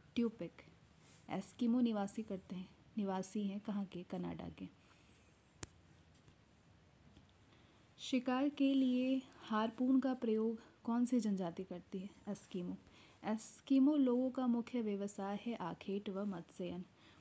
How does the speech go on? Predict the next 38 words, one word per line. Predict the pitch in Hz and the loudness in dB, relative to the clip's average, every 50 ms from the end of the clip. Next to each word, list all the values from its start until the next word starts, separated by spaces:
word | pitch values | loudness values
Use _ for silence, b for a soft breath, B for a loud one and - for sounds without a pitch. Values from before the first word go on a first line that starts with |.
| B B 220 | B B 2
बुशमैन | 220 233 226 220 - 233 233 247 254 262 | 2 2 2 2 2 2 2 4 2 2
का | 262 254 | 2 0
संबंध | 247 - 240 220 220 208 214 220 214 214 | -2 -2 -2 -2 0 0 0 -2 -2 -2
है | 226 226 | -4 -6
कालाहारी | 220 202 185 185 185 190 165 190 202 202 202 | -6 -6 -6 -4 -4 -4 -4 -2 -2 -2 -2
मरुस्थल | 190 185 175 175 180 - - - - 180 180 | -2 -4 -4 -6 -8 -10 -10 -10 -10 -10 -8
से। | - - 180 180 - - - _ _ _ - - | -8 -8 -8 -8 -10 -12 -20 _ _ _ 2 4
किस | 262 262 | 4 6
जनजाति | 233 247 247 233 220 233 220 214 - 247 240 | 6 8 8 6 6 6 4 2 2 0 0
के | 226 247 240 226 | 2 2 0 2
लोग | 220 214 208 220 233 | 2 2 2 2 0
सर्वभक्षी | 226 - - 220 214 220 208 190 202 196 - - 233 226 | 0 -2 -2 -2 -2 0 0 -2 -2 -4 -4 -2 -2 -2
की | 220 233 | 0 -2
श्रेणी | 220 - - 214 208 220 226 | -2 -2 0 0 0 0 0
में | 220 220 | 0 0
आते | 214 214 208 208 - 214 | 0 -2 -4 -4 -4 -2
हैं? | 214 247 277 - - - | -2 -2 -4 -6 -8 -8
बुशमैन। | 196 185 196 196 - - 190 180 175 185 208 B B B B B B B B B - - | -4 -4 -4 -4 -4 -6 -6 -6 -6 -8 -10 B B B B B B B B B -6 0
किर्गिज | - 247 247 233 233 262 277 254 262 | 2 4 4 6 6 6 6 6 6
एक | 262 262 262 254 277 269 269 | 6 4 4 4 4 2 2
घुमक्कड़ी | 233 - 220 214 220 220 - - 233 233 240 247 247 247 - - - | 2 2 2 2 2 0 0 0 2 2 2 2 2 0 -4 -8 -6
जनजाति | 208 214 208 196 185 196 185 180 - - 208 202 | -2 0 2 2 2 0 0 -2 -2 -4 -4 -4
है | 214 240 247 - - - 196 | -4 -6 -6 -8 -8 -6 -4
मध्य | 196 202 190 165 180 | -4 -2 -4 -4 -4
एशिया | 185 185 180 - - 190 170 160 | -4 -4 -4 -6 -6 -8 -8 -8
की। | - - 185 202 B B B B B B B B - - | -10 -10 -10 -10 B B B B B B B B 2 6
किस | 285 277 254 | 8 8 10
जनजाति | 262 269 254 247 247 240 233 - 262 262 262 | 10 10 10 10 8 6 4 4 2 2 2
का | 262 247 | 2 0
संबंध | - 247 226 220 226 233 233 214 | 0 2 2 4 4 4 2 2
भूमध्य | 208 220 214 220 220 214 208 220 | 2 2 2 2 2 2 2 2
रेखीय | 208 208 214 208 208 240 233 | 4 4 2 2 0 -2 -2
प्रदेश | 226 233 220 214 214 214 220 208 | 0 0 2 2 4 2 2 0
से | - - - - 220 220 220 | -4 -6 -4 -2 0 0 2
नहीं | 202 185 185 190 180 175 233 247 233 | 2 0 0 0 2 4 4 6 6
है? | 214 226 240 262 247 | 4 4 2 0 0
किर्गिज | 247 - - 202 190 185 180 180 175 - - | -2 -2 -2 -2 -2 -2 -2 -4 -4 -6 -10
का। | - 185 175 185 | -12 -12 -12 -12